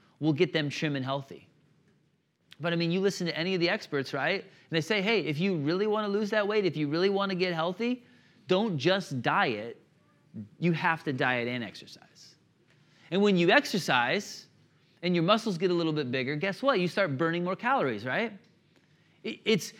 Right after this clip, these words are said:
you have to do, you can do less cardio when you just do a little bit of actual physical workout ahead of time. It's very practical that way. And if you're just consuming the Word of God and you're just spending that personal relationship with God, great, great.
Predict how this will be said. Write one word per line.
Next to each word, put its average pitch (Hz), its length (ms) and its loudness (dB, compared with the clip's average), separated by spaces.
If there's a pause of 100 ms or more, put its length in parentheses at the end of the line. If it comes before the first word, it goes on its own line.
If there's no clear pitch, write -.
you 220 100 6
have 240 80 4
to 254 80 2
do, 226 140 6
you 196 160 2
can 262 140 4
do 220 120 4
less 202 440 2
cardio 202 680 4 (300)
when 226 160 4
you 247 100 6
just 240 140 2
do 233 140 4
a - 20 4
little 226 220 4
bit 233 160 4
of 214 120 2
actual 190 440 2
physical 185 580 0
workout 196 500 2
ahead 254 220 2
of 320 80 -4
time. - 240 -8 (760)
It's 170 160 2
very 202 240 6
practical 240 480 -2
that 120 200 -6
way. 107 120 -14 (880)
And 233 120 2
if 202 140 6
you're 254 180 2
just 240 260 -2
consuming 247 440 -2
the 240 80 -2
Word 240 180 2
of 220 100 -2
God 233 240 2
and 202 80 0
you're 190 100 -2
just 214 160 -2
spending 233 260 -4
that 202 140 -2
personal 226 320 -4
relationship 208 340 -4
with 202 100 -6
God, 220 340 0
great, 202 520 0
great. 190 480 -4